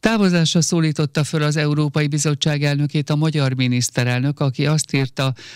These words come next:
a vezetés lényege a felelősség. Orbán Viktor annak kapcsán posztolt a Facebookon, hogy az Európai Parlament holnap tart bizalmi szavazást Ursula von der Leyenről és az általa vezetett bizottságról.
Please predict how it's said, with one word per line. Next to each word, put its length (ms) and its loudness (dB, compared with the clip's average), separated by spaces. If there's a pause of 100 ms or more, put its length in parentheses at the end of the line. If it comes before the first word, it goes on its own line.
a 220 0
vezetés 560 0
lényege 440 2
a 40 0
felelősség. 920 -2 (480)
Orbán 320 2
Viktor 360 0
annak 300 2
kapcsán 440 -2
posztolt 480 -2
a 80 0
Facebookon, 640 -2
hogy 160 0
az 200 -2
Európai 520 0
Parlament 560 0
holnap 520 -2
tart 420 -2
bizalmi 480 2
szavazást 760 0
Ursula 500 2
von 160 -2
der 160 0
Leyenről 480 0
és 180 0
az 180 0
általa 420 0
vezetett 460 -2
bizottságról. 840 -2